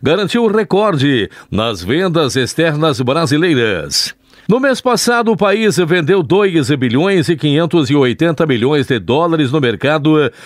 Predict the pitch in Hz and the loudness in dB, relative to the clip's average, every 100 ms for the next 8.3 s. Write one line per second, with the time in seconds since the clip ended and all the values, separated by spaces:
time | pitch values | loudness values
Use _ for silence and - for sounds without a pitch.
0 | - - 160 196 - 190 143 196 180 165 | -10 -2 0 0 0 -2 0 0 0 0
1 | 185 - 165 127 95 73 73 - - - | 0 0 0 0 -2 -4 -10 -16 -20 -20
2 | - - 107 147 139 127 139 160 143 113 | -14 -4 -2 0 -2 -2 -2 -2 0 -2
3 | 95 131 175 151 160 - - - - 147 | 0 0 0 2 0 -2 -8 -4 -2 0
4 | 196 214 196 202 143 151 165 190 190 170 | 0 0 0 0 0 -2 -2 0 0 0
5 | 131 165 151 110 110 117 156 175 175 139 | 0 0 0 -2 -2 0 0 0 0 0
6 | 143 139 185 190 120 160 160 180 123 143 | 0 0 0 0 2 2 2 0 0 0
7 | 170 135 165 156 160 180 180 175 151 123 | 0 0 0 0 -2 0 0 0 0 0
8 | 92 73 | -2 -6